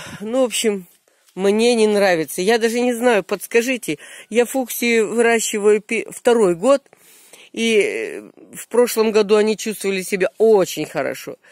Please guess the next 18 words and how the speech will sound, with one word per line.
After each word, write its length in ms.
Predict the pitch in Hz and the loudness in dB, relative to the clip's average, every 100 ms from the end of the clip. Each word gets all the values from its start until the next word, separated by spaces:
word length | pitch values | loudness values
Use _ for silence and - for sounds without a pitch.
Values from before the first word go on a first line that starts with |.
| - - - | -20 -18 -2
Нынче, 560 | 202 269 285 - 214 | 2 4 4 2 2
опять 360 | 214 214 190 160 | 2 2 2 2
же 120 | 151 | -2
говорю, 340 | 147 151 156 | -2 -2 -2
многие 460 | 151 170 226 247 254 | -2 0 0 2 0
жалуются, 600 | 226 170 151 156 143 160 | 2 2 2 -2 -6 -8
даже 300 | 151 175 214 | -4 0 0
и 100 | 226 | 0
не 120 | 226 | -4
в 80 | 214 | -2
наших 440 | 170 147 - 151 | -2 -2 -6 -12
регионах. 600 | 156 147 156 151 143 - _ _ _ _ _ _ _ _ _ _ _ _ _ _ - - | -10 -8 -6 -4 -6 -10 _ _ _ _ _ _ _ _ _ _ _ _ _ _ -20 -6
Поэтому 360 | 202 208 220 220 | 0 2 4 2
подскажите, 760 | 226 196 - 254 226 196 151 - - - | 2 -2 2 0 0 -4 -6 -10 -16 -8
может, 340 | 233 269 233 | -2 -2 -2
мне 360 | 247 254 262 262 | -2 2 4 4
её 240 | 240 240 | 4 4
обрезать? 640 | 233 202 247 240 165 143 _ | 4 2 2 2 0 -6 _